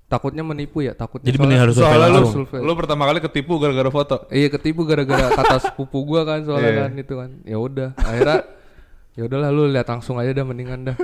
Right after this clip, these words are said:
Speaker 1: Survei bodo amat lah, minjem motor cutting lu kayak siapa kayak yang
Speaker 3: Iya.
Speaker 1: ada dah, pinjem
Speaker 2: Hmm.
Speaker 1: aja dah motor
Speaker 3: Ada,
Speaker 1: kan buat
Speaker 3: ada
Speaker 1: jalan.
Speaker 3: bet sih yang mau minjemin mah kalau maba.
Speaker 1: Iya, pasti, pasti
Speaker 3: Emang
Speaker 1: ada.
Speaker 3: ada yang mau minjemin?
Speaker 1: Ada, ada
Speaker 3: Demi apa lu?
Speaker 1: Ada.
Speaker 3: <laughs>
Speaker 1: Bapak
Speaker 3: Anjing
Speaker 1: kosnya
Speaker 3: banget.
Speaker 1: minjem lah segala macam.
Speaker 2: Terus kalau
Speaker 1: Penyewaan motor lah.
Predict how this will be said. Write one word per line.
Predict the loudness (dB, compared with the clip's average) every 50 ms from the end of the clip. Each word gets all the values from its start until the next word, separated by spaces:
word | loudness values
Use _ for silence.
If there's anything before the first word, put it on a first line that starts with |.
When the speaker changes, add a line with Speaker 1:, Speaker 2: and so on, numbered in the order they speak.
| -8 -8 -6
Speaker 1:
Survei | -4 -2 0 0 2
bodo | 2 2 0 2 0
amat | 0 0 -2 -4
lah, | -6 -6 -6
minjem | -6 -6 -6 -6
motor | -6 -4 -4 -4 -4
cutting | -4 -4 -6 -6 -6 -8 -8 -6
lu | -8 -8 -6
kayak | -6 -6 -6 -4
siapa | -6 -6 -6 -6 -10 -10
kayak | -8 -8 -8 -6 -4
yang | -4 -2
Speaker 3:
Iya. | -2 -2 -2
Speaker 1:
ada | -2 -4 -6
dah, | -6 -6 -8
pinjem | -8 -10 -10 -8 -6 -6
Speaker 2:
Hmm. | -4 -4
Speaker 1:
aja | -4 -4 -6
dah | -6 -8
motor | -10 -12 -6 0
Speaker 3:
Ada, | 2 2 4
Speaker 1:
kan | 4 4 2
buat | 2 0
Speaker 3:
ada | 0 2
Speaker 1:
jalan. | 4 4 4 4
Speaker 3:
bet | 4 2
sih | 2 4 4
yang | 6 4
mau | 4 2
minjemin | 2 2 2 2 2 0 0 0 0
mah | 0 -2 0
kalau | 0 0 0 2
maba. | 2 0 0 0 2 2 2 2 2 0 -2
Speaker 1:
Iya, | -2 0 2 2 4 2 2
pasti, | 2 0 -2 -2 -4 -6 -8 -8 -8
pasti | -6 -6 -2 0
Speaker 3:
Emang | 2 2 4 4
Speaker 1:
ada. | 4
Speaker 3:
ada | 6 6
yang | 4 4
mau | 4 2 2
minjemin? | 2 0 0 0 0 0 0 -2 -4 -6
Speaker 1:
Ada, | -6 -6 -4 -2 -4 -4 -4 -6
ada | _ -8 -6 -6 -4
Speaker 3:
Demi | -2 -2 0 2 4
apa | 4 4 4 4
lu? | 4 2 0 2
Speaker 1:
Ada. | 0 0 0 0 0 -2 -4 -4 -4 -4
Speaker 3:
<laughs> | -2 -2 -2 0 2
Speaker 1:
Bapak | 2 2 2 2 0
Speaker 3:
Anjing | 2
Speaker 1:
kosnya | 2 2 2 2 0
Speaker 3:
banget. | -2 -2
Speaker 1:
minjem | -4 -4 -6 -6 -6 -6
lah | -4 -6 -6
segala | -4 -4 -4 -4 -4
macam. | -6 -8 -10 -6 -4
Speaker 2:
Terus | -4 -2 0
kalau | 2 4 4 4
Speaker 1:
Penyewaan | 4 2 0 0 -2 -2
motor | -2 -4 -4 -4 -4 -4 -4 -4
lah. | -4 -6 -8